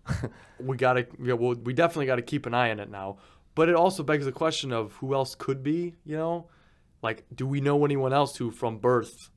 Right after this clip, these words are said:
Speaker 2: had powers, you know, that could be some form of a mutation, you know?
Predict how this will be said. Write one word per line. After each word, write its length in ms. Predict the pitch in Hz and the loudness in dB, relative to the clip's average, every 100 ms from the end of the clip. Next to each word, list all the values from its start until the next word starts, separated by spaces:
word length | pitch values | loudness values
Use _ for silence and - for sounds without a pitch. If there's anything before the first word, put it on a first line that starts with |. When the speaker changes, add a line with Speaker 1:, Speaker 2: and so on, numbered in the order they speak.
| _ | _
Speaker 2:
had 320 | - 117 110 107 | -8 -4 -4 -2
powers, 640 | 123 123 107 92 - - - | 2 2 2 -4 -12 -16 -14
you 80 | |
know, 280 | 113 107 110 - _ _ _ _ _ _ _ | -8 -8 -8 -14 _ _ _ _ _ _ _
that 220 | 127 120 | -2 -2
could 180 | - 143 | 0 -6
be 80 | 123 | -6
some 240 | 117 123 | -6 -6
form 300 | 117 123 113 - - | -4 -4 -4 -10 -6
of 200 | 120 117 | -4 -2
a 100 | 113 | -4
mutation, 720 | 104 98 - 127 113 - - - _ _ _ | -4 -14 -8 -6 -6 -10 -18 -20 _ _ _
you 80 | - | -12
know? 180 | 98 | -12